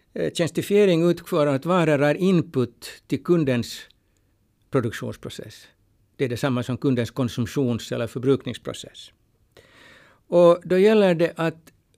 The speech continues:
forma varorna så att de fungerar lätt i kundens förbruknings- och konsumtionsprocess. En fråga om att lätt att ta i användning, lätt att underhålla, lätt att upptäcka fel,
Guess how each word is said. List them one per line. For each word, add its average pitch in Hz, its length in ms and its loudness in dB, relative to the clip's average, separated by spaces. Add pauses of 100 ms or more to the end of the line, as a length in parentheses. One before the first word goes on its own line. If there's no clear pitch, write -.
(680)
forma 185 520 2
varorna 139 600 0
så 156 460 2 (560)
att 139 220 -8
de 143 100 -2
fungerar 160 640 0
lätt 170 520 -2 (1120)
i 143 100 -2
kundens 120 640 -2 (640)
förbruknings- 120 680 -2
och 113 80 -10
konsumtionsprocess. - 1080 -10 (280)
En 131 100 -6
fråga 160 300 2
om 147 60 2
att 143 180 -4
lätt 185 300 0
att 147 160 -4
ta 160 200 0
i 131 80 0
användning, 139 720 -2 (220)
lätt 190 280 0
att 131 140 -2
underhålla, 139 800 0 (120)
lätt 180 240 0
att 143 160 -2
upptäcka 147 440 -4
fel, 156 500 0